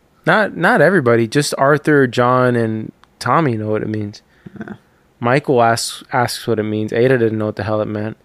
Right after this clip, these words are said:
Speaker 1: And Paulie seems to have known what it have meant, what it meant. But for the most part, it's, it's just for the gang members or the,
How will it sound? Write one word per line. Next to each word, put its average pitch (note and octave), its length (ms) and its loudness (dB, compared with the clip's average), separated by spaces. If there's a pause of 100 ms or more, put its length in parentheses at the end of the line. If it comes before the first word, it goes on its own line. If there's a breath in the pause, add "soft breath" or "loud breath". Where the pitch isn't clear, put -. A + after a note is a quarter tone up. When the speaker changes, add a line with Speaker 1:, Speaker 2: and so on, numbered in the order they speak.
(760 soft breath)
Speaker 1:
And A2+ 180 -2
Paulie B2+ 400 2
seems C#3 380 0
to G#2 260 -6
have G2 240 -12 (200)
known A2 380 -6
what G#2+ 140 -4
it G2+ 40 -6
have G2+ 160 -10
meant, G2+ 260 -10
what G#2+ 160 -6
it G#2 80 -8
meant. G2+ 260 -10 (960 soft breath)
But A2+ 360 2 (1300)
for - 180 -6
the B2 120 0
most B2 340 0
part, G#2+ 240 2
it's, G#2 220 -6
it's - 420 -10
just - 260 -4
for A2+ 160 -4
the G#2+ 120 0
gang A2 340 -2
members G#2 400 -2
or G#2 80 -2
the, G2+ 380 -4